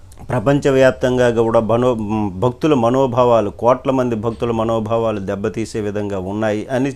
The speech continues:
చెప్పేసి ఇప్పుడు తాజాగా వైఎస్ఆర్ కాంగ్రెస్ పార్టీలో ఫైర్ బ్రాండ్లు వచ్చారు. వచ్చి ఇప్పుడు దాని మీద ధీటైనటువంటి సమాధానం చెప్తున్నారు. పేర్ని నాని, పేర్ని నాని గారు, అంబటి రాంబాబు గారు ఎలాగూ మాట్లాడుతూ వస్తున్నారు.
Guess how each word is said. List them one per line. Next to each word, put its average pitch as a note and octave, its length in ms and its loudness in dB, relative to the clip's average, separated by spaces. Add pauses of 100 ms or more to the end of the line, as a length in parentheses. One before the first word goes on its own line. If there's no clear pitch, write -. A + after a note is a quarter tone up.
చెప్పేసి A#2 420 -4
ఇప్పుడు C3 500 -2 (1040)
తాజాగా D3+ 520 8 (800)
వైఎస్ఆర్ D3 440 4
కాంగ్రెస్ C3 460 2
పార్టీలో A#2 460 2
ఫైర్ C3 320 2
బ్రాండ్లు B2 560 2 (300)
వచ్చారు. G2+ 440 -2 (440)
వచ్చి C3 380 0
ఇప్పుడు C3 260 -2
దాని A#2+ 260 4
మీద A#2+ 460 2 (500)
ధీటైనటువంటి C#3 760 2
సమాధానం A#2 640 2
చెప్తున్నారు. F#2+ 500 -6 (560)
పేర్ని A#2+ 280 0
నాని, A#2+ 440 2 (360)
పేర్ని B2 260 2
నాని B2+ 280 4
గారు, B2+ 420 2
అంబటి B2 320 0
రాంబాబు B2 460 4
గారు C#3+ 200 0
ఎలాగూ C3 440 2
మాట్లాడుతూ B2+ 640 0
వస్తున్నారు. A2+ 560 -2